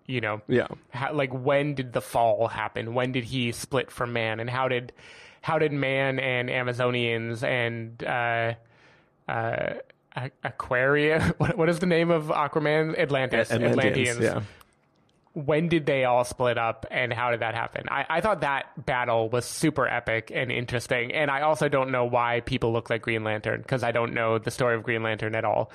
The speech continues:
Speaker 1: Like, I don't know why there's, like, green people with green rings
Speaker 2: I mean, there's just
Speaker 1: buzzing
Speaker 2: one,
Speaker 1: around.
Speaker 2: right? But, like, yeah, they're, they're, like, the green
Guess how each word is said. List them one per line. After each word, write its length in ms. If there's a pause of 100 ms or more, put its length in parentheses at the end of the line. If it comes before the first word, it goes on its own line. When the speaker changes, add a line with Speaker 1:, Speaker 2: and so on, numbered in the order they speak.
(260)
Speaker 1:
Like, 100
I 80
don't 160
know 80
why 240
there's, 240
like, 140
green 260
people 320
with 160
green 480 (640)
rings 600
Speaker 2:
I 80
mean, 80
there's 180
just 160
Speaker 1:
buzzing 240
Speaker 2:
one, 140
Speaker 1:
around. 120
Speaker 2:
right? 240 (200)
But, 80
like, 180
yeah, 160
they're, 160
they're, 160
like, 200
the 80
green 360